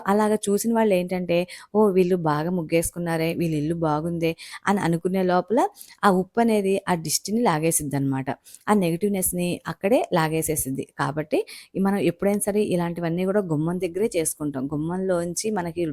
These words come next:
లోపలికి రావాలి అంటే గడప దాటే రావాలి ఏదైనా సరే. కాబట్టి ఆ నెగెటివ్‌నెస్‌ని అక్కడితో పోగొట్టుకోవడానికి మనం గుమ్మం దగ్గర పెట్టుకోవడం వల్ల నెగెటివ్‌నెస్ అనేది ఇంట్లోకి రాకుండా ఉంటుంది. వేరే వాళ్ళ దిష్టి అనేది మనకు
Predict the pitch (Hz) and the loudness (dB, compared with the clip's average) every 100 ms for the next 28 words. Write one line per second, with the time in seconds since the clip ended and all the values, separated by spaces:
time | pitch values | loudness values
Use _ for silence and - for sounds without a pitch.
0 | 139 - 147 143 175 180 170 143 143 160 | -6 -4 -2 -2 -4 -4 -2 0 0 0
1 | 185 175 156 190 160 147 180 175 170 202 | 0 -2 -4 -2 -2 -2 -2 -2 -2 0
2 | 202 165 156 165 147 151 156 160 139 - | 0 2 0 0 -2 -2 -4 -6 -8 -10
3 | - - - - 151 143 165 - 392 - | -14 -20 -20 -6 0 2 0 0 -2 -4
4 | - 208 214 185 170 240 240 220 190 196 | -6 0 2 2 2 2 2 0 -2 -4
5 | - 143 - 190 208 208 175 156 156 - | -4 -6 -4 -2 0 0 2 0 0 -4
6 | 165 156 156 254 220 170 147 156 180 160 | -4 -4 0 0 0 0 0 0 0 -2
7 | 170 165 139 - 151 151 147 220 180 151 | -4 -4 -8 -6 -4 -2 -2 -2 -2 -2
8 | 151 180 165 - 156 220 - 151 147 160 | -2 -2 -4 -4 -4 -4 -4 -4 -2 -4
9 | 147 131 - 147 190 160 139 139 135 - | -4 -4 -4 -6 -4 -6 -6 -6 -6 -10
10 | - - 170 196 226 226 220 190 156 147 | -18 -2 2 4 2 2 0 0 -2 -2
11 | - 208 190 175 175 165 160 156 | -2 -2 0 -2 -2 -2 -2 -4